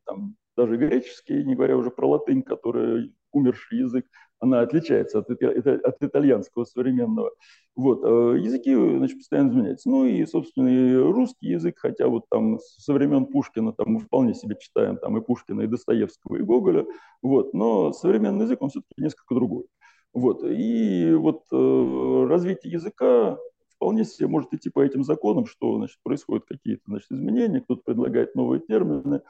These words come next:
значит, удачные и неудачные на основе каких-то идей, или просто так язык повернулся.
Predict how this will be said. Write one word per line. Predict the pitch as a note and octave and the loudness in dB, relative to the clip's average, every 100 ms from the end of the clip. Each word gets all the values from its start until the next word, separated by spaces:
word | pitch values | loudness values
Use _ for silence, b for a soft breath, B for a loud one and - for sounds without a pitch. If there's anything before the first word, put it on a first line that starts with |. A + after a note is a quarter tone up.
| b b _ | b b _
значит, | G#2+ A2+ - | -8 -8 -4
удачные | B2 C3 A#2 - B2 | -2 2 0 0 -2
и | B2+ | 0
неудачные | D#3+ A3 G#3 - B2+ A#2+ | 2 2 0 0 -2 0
на | A#2+ B2 | 0 0
основе | - C3+ B2 | 0 -2 -2
каких-то | - - A#2+ - C3 | -4 -8 -12 -2 0
идей, | C#3 C3 B2 | 2 2 2
или | A2+ B2 | 2 2
просто | - F3+ - D#3 | 0 0 -2 -2
так | C3 | 0
язык | D3 C3+ - | 2 2 0
повернулся. | B2 B2 C3 C3 A#2+ - | -2 0 0 0 -2 -6